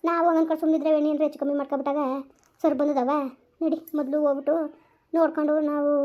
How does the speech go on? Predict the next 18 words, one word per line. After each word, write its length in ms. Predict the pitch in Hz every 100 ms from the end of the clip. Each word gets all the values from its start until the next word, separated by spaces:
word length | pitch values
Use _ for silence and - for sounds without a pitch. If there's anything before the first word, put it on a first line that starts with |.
| 277
ಬೇಕಾರೆ 260 | 277 285 269 - _ _ _ -
ಜೈಲಿಂದ 280 | 320 302 294
ಬಂದ್ಮೇಲೆ 260 | 294 285 294
ನಮ್ಮ 100 | 277
ಹತ್ರ 180 | 285 294
ಇರುವೆ, 200 | 285 285 320 294 -
ಒಳ್ಳೆ 120 | 277 262
ಬುದ್ಧಿ 120 | 277
ಕಲ್ತ್ಕೊಂಡು. 340 | 277 269 285 302 311 285 _ _ _ _ 277
ಮದುವಾಗಿದ್ದಾಳಂತಲ್ಲ, 640 | 269 294 311 320 302 320 311
ಗಂಡ 120 | 277
ಮನೆಗೆ 160 | 285 302
ಹೋಯ್ತಾಳೆ. 280 | 285 294 277 294 _ _ _
ಹ್ಮ್, 340 | 330 302 277 247 - _ _ _ 339
ಸರ್ 120 | 311 285
ಮಾಡಕ್ಕಾಯ್ತದೆ, 380 | 277 285 285 294
ಇನ್ನೇನ್ 220 | 285 277
ಮಾಡಿವ? 200 | 269 277